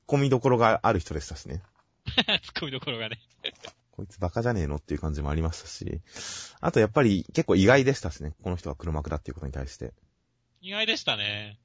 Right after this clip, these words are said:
Speaker 1: あそこは演出の妙を感じさせましたし、あとまあ、鉄平くんをちゃんと追い詰めましたし、戦い方の、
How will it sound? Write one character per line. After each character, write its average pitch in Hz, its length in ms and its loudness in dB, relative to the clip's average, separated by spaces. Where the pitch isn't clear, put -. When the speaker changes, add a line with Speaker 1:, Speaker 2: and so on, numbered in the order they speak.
Speaker 1:
あ - 60 -6
そ - 100 -12
こ 127 80 -4
は 131 100 2
演 120 200 4
出 - 160 -4
の 120 80 4
妙 113 180 4
を 80 60 4
感 80 180 0
じ 78 60 -2
さ 78 100 -6
せ - 140 -6
ま 73 80 -2
し - 80 -12
た 73 80 -10
し、 - 260 -12
あ - 80 -8
と - 80 -6
ま 76 420 0
あ、 - 60 -8
鉄 95 200 0
平 98 140 2
く 98 80 -2
ん 95 60 4
を 90 80 4
ち 98 60 -2
ゃ 92 40 4
ん 87 60 2
と 85 80 -2
追 85 80 8
い 87 40 6
詰 82 200 0
め - 40 2
ま 78 80 0
し - 100 -8
た 67 100 -8
し、 - 220 -14
戦 117 300 2
い 107 60 0
方 107 220 2
の、 92 140 2